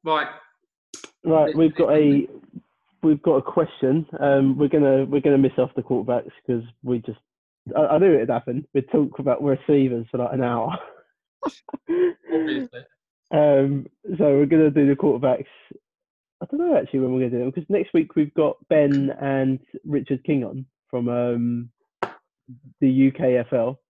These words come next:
Speaker 1: Let's, let's do quarterbacks next week with them. They can chime in as well.
Speaker 2: Yeah, we might talk about them. We got, we've also got, we wanna see what they're up to for season two of the U K F L, and
Speaker 1: Yeah.
Speaker 2: um,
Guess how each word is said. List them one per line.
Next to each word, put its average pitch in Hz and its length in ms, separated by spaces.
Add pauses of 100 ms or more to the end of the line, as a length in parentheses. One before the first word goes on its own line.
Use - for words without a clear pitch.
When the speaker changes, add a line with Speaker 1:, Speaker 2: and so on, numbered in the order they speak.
(140)
Speaker 1:
Let's, 247 380
let's 262 180
do 247 180
quarterbacks 170 500
next 147 200
week 151 160
with 139 140
them. 123 220
They 139 120
can 131 160
chime 131 320
in 120 140
as 113 100
well. 107 240 (920)
Speaker 2:
Yeah, 170 160
we 180 80
might 202 240
talk 190 100
about 135 240
them. 139 340 (100)
We 139 200
got, 143 260
we've 143 140
also 143 320
got, 131 240 (480)
we 143 60
wanna 131 320
see 123 320 (100)
what 135 180
they're 123 140
up - 160
to 120 160
for - 160
season 117 340
two 117 240 (200)
of 117 100
the 123 80
U 117 180
K 117 240
F 110 140
L, 117 240 (200)
and 120 180
Speaker 1:
Yeah. 117 180
Speaker 2:
um, 113 320